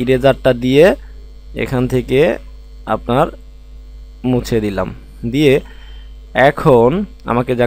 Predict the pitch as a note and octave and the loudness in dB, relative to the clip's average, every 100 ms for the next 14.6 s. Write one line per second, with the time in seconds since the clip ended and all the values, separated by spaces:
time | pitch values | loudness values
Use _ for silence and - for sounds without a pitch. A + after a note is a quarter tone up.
0 | A2+ A#2+ A#2+ A2+ G#2 A#2 B2+ A2+ A#2+ A2+ | -2 -4 0 0 0 -2 -2 0 2 2
1 | A#2 F#3 - - - - - - - - | 0 0 -6 -20 -20 -18 -18 -20 -20 -20
2 | - - - - - - - - - A2 | -20 -20 -20 -20 -20 -20 -20 -14 -8 -2
3 | B2+ B2+ A#2+ A#2+ B2 B2+ C#3+ - - - | 0 2 2 4 4 4 0 -6 -16 -20
4 | - - - - - - - - - - | -20 -20 -20 -20 -20 -20 -20 -20 -20 -20
5 | - - - - - - - A2+ A#2+ B2+ | -20 -20 -20 -20 -20 -16 -4 0 0 0
6 | - - - - A#2 A2+ A#2+ B2 B2+ - | -4 -16 -8 0 4 4 2 -2 -4 -2
7 | B2 A#2 B2+ F3 D3 A2 A2 A#2 A#2 A#2+ | -2 0 -2 -2 -2 0 0 0 -4 -6
8 | A#2 A#2 A2+ A2+ - - A#2+ G#2 B2 E3 | -4 -2 0 0 -4 -2 2 4 2 0
9 | - - - - - - - - - - | -10 -20 -20 -20 -20 -20 -20 -20 -20 -20
10 | - - - - - - - - - B2 | -20 -20 -20 -18 -18 -18 -18 -14 -8 -4
11 | A#2+ B2 A2+ A#2 A2 A2+ D3 - - - | -4 -4 0 0 0 0 -2 -6 -18 -20
12 | - - - - - - - - - - | -20 -20 -20 -20 -20 -20 -20 -20 -20 -20
13 | - - - - - - - - - A2+ | -20 -20 -20 -20 -20 -20 -20 -20 -10 -4
14 | G#2 A2 A2 A2+ A2+ A#2 | -2 -2 -2 -2 -2 -2